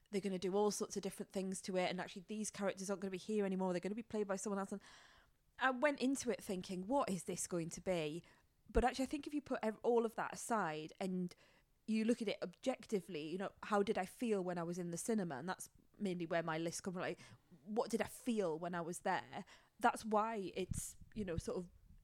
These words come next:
m-, in the middle of my, my list, because I just remember having a good time with it.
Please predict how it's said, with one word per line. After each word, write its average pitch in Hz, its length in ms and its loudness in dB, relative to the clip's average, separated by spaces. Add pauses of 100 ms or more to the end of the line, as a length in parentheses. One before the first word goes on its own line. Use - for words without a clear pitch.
(120)
m-, 202 180 0
in 202 160 4
the 190 80 0
middle 185 340 0
of 170 160 -2
my, 170 520 0 (400)
my 185 180 6
list, - 640 -2 (800)
because 196 520 0 (120)
I 196 100 2
just 202 260 -2
remember 202 380 0
having 185 460 -2
a 175 60 2
good 175 280 -4 (100)
time 185 300 -4
with 202 160 -4
it. 285 300 -10